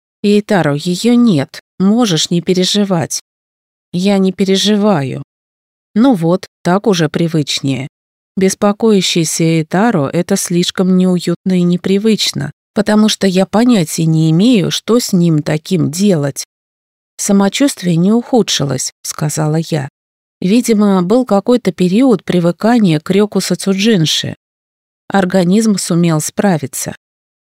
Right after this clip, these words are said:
По его лицу ничего не разобрать. Ни облегчения, ни разочарования. О чем думал Шимата Шаманов ночи, знал только он. Но уж лучше пусть задает вопросы, чем молчит.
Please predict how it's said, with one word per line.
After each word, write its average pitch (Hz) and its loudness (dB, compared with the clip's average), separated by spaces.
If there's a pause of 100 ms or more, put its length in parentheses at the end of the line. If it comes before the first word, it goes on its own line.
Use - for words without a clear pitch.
(280)
По 214 2
его 226 4
лицу 226 2
ничего 185 2
не 170 2
разобрать. 175 -2 (320)
Ни 233 4
облегчения, 202 0
ни 175 2
разочарования. 165 -2 (720)
О 202 0
чем 202 0
думал 196 2
Шимата 190 0
Шаманов 175 0
ночи, 175 -2 (220)
знал 190 0
только 160 -2
он. 156 -2 (1040)
Но 254 4
уж 240 -2
лучше 240 0
пусть 226 0
задает 185 0
вопросы, 165 -2
чем 160 -2
молчит. 160 -2